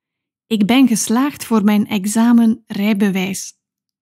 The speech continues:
Het wordt een tuinfeest met barbecue en veel goede muziek. Het feest begint om zeven uur 's avonds en het is rond middernacht gedaan.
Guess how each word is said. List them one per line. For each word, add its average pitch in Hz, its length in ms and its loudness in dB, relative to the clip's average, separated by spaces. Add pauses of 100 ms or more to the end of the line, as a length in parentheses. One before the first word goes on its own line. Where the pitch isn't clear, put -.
(680)
Het - 200 -6
wordt 214 460 -2
een 208 220 0
tuinfeest 247 760 0
met 190 280 -2
barbecue 220 720 0 (280)
en 196 240 -2
veel 226 400 0
goede 247 360 0
muziek. 220 540 0 (1200)
Het - 220 -4
feest 240 560 -2
begint 254 520 2
om 208 320 -2
zeven 247 640 -2
uur 240 280 2
's - 160 -8
avonds 262 540 -4 (420)
en 226 120 0
het 220 120 0
is 202 180 -2
rond 233 480 2
middernacht 214 800 0
gedaan. 196 460 -4